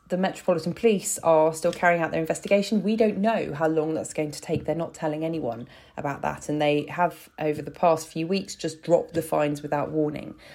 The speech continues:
And so we don't know whether, you know, tomorrow, tonight, on Thursday morning, for instance, they might announce more fines into subsequent events that they've now investigated. A-, a-, and that means that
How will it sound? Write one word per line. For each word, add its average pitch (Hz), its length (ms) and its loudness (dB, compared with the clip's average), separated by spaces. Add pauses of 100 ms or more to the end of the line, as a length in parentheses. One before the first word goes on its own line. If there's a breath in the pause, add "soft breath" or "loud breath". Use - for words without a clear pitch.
(160 loud breath)
And 156 180 0
so 160 200 6
we 160 120 2
don't 156 200 6
know 151 80 2
whether, 151 400 2
you 160 60 -6
know, 135 100 -2
tomorrow, 160 680 2 (140)
tonight, 180 560 -2 (320 loud breath)
on 165 160 2
Thursday 185 360 8
morning, 185 380 4
for 147 100 -4
instance, - 320 -4
they 165 100 6
might 160 280 0
announce 151 300 -2
more 156 200 2
fines 143 420 -4
into 143 460 0
subsequent - 640 -4
events 143 300 -6
that - 100 -14
they've 143 200 -2
now 147 300 -2 (440 loud breath)
investigated. 143 1000 -4
A-, 151 60 4
a-, - 320 -2
and 175 140 2
that 202 180 4
means 175 600 -2
that 151 580 -4